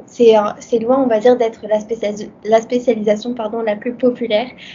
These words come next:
Donc pourquoi avoir choisi justement cette spécialisation ? Est-ce que tu peux nous en dire plus en fait sur ton cheminement académique au bac mais aussi à la M S C ? Parce qu'il me semble que tu as aussi fait une M S C en transformation numérique.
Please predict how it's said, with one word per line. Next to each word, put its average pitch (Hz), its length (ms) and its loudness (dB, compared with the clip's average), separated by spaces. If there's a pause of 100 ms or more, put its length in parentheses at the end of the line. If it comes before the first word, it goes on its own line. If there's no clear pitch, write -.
(140)
Donc 233 100 -6
pourquoi 254 240 -2
avoir 269 300 6
choisi 240 320 -2
justement 240 340 -4
cette 233 160 -4
spécialisation ? 220 640 -4
Est-ce 262 140 2
que 226 80 -4
tu - 100 -14
peux 262 140 -2
nous 254 160 2
en 214 100 2
dire 214 200 -8
plus 262 260 -10
en 208 100 -8
fait 226 220 -8
sur - 220 -10
ton 208 180 -10
cheminement 226 420 0
académique 220 580 -4
au 202 100 -8
bac 240 420 4
mais 202 100 -12
aussi 208 180 -8
à 220 100 0
la 202 120 0
M 196 140 -4
S 196 100 -10
C ? 294 220 -8 (320)
Parce 226 100 0
qu'il 226 160 -2
me 214 80 0
semble 247 240 -2
que 226 100 -2
tu 214 60 2
as 208 140 2
aussi 208 200 -12
fait 254 140 0
une 226 160 2
M 208 320 0
S 208 140 0
C 247 240 4
en 196 420 -8
transformation 226 640 -2
numérique. 220 400 -2